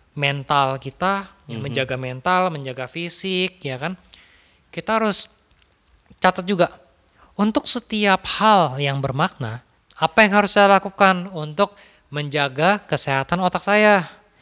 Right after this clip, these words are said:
Speaker 1: Saya membaca buku, ya kan? Saya minum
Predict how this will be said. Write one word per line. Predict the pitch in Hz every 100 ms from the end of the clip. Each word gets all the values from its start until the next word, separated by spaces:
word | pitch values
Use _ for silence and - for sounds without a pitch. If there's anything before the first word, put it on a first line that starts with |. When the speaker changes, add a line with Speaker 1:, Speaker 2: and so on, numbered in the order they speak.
| _ _ _ _
Speaker 1:
Saya | - 131 127 131 131
membaca | 127 127 127 123 120
buku, | 147 254 202 190 185 185 185 185 - _ _ _ -
ya | 120
kan? | 107 175 - - _
Saya | - 151 143 143 139
minum | 139 143 139 143 139 135 131 123